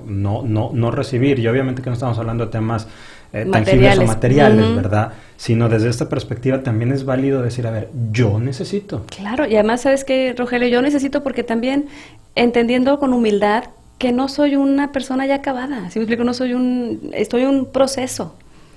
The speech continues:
Speaker 2: Y entonces yo también necesito muchas cosas que mejorar y que crecer.
Speaker 1: Sí.
Speaker 2: De, de le-, cosas que necesito adquirir, de, de cosas en el sentido de que me hagan crecer, ¿verdad?
Speaker 1: Sí.
Speaker 2: Cualidades y demás. Y también de qué me tengo que deshacer.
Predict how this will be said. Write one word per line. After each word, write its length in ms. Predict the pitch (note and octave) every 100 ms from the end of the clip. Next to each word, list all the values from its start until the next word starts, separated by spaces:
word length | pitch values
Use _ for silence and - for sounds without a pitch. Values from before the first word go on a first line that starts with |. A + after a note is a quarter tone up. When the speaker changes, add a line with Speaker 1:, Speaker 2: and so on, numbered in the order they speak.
| - - -
Speaker 2:
Y 60 | A#3+
entonces 180 | B3 A#3+
yo 100 | B3
también 240 | C#4 C4
necesito 640 | C4 A#3 C4 - C#4 F4+ F#4+ -
muchas 340 | B3 B3+ C#4
cosas 260 | C4 B3+ B3+
que 100 | A#3
mejorar 460 | A#3 G#3 F#3 G#3
y 40 | G3+
que 140 | G#3
crecer. 420 | G3+ F#3+ E3+ D#3 - -
Speaker 1:
Sí. 140 | - G#3+
Speaker 2:
De, 300 | G3 G3+ G3+ -
de 200 | G3 F#3+
le-, 280 | F#3 F3+ - -
cosas 280 | - A3 C4
que 100 | A3
necesito 440 | G3 F#3+ F#3+ G#3+
adquirir, 400 | A3+ A3+ G#3+ A3+
de, 160 | G3+ F#3
de 240 | D#3+ F3+
cosas 300 | F3 G3+ A3+ G#3
en 60 |
el 80 | F3
sentido 280 | F3 F3 G3+
de 380 | G3 E3+ D#3+ F3+ - - - -
que 100 | G3+
me 60 | G3+
hagan 180 | G#3+ A3+
crecer, 400 | D#3+ - C#4 B3+
¿verdad? 240 | F3 G#3
Speaker 1:
Sí. 60 | B3+
Speaker 2:
Cualidades 640 | F#3+ E3 E3 E3+ G3+ A#3+
y 40 | G#3+
demás. 260 | G#3 C#4 - - -
Y 180 | C4+ C#4+
también 220 | C#4+ C#4+
de 100 | C#4+
qué 80 | D4
me 80 | C#4+
tengo 200 | C4+ C4
que 120 | C4
deshacer. 480 | B3 A#3+ G3+ - E3